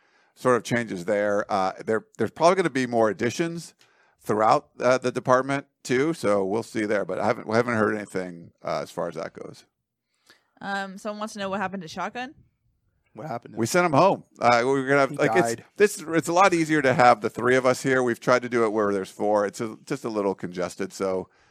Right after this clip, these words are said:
Speaker 1: we gave Shotgun the night off. He can go write about baseball tonight.
Speaker 3: I was gonna say, there's a baseball game being played somewhere. So
Speaker 1: Yeah.
Speaker 2: Yeah, yeah,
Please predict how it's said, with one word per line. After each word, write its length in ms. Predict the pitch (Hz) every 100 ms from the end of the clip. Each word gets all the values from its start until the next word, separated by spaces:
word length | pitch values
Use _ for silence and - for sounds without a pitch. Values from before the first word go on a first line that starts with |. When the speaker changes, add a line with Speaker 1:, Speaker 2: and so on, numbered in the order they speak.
| _ _
Speaker 1:
we 120 | 113
gave 180 | 117 120
Shotgun 320 | 123 117 117
the 80 | 107
night 180 | 107 107
off. 160 | 104 104
He 100 | 95
can 100 | 101
go 80 |
write 200 | 95 92
about 220 | 92 90 85
baseball 380 | 82 - 82
tonight. 280 | 78 80 80
Speaker 3:
I 40 | 135
was 100 | 139
gonna 80 | 135
say, 20 |
there's 160 | 127 139
a 60 |
baseball 420 | 123 143 135 - 131
game 220 | 127 123
being 160 | 117
played 260 | 110 117 110
somewhere. 320 | 123 104 98
So 140 | - -
Speaker 1:
Yeah. 80 | 185
Speaker 2:
Yeah, 200 | 156 156 - _
yeah, 200 | 160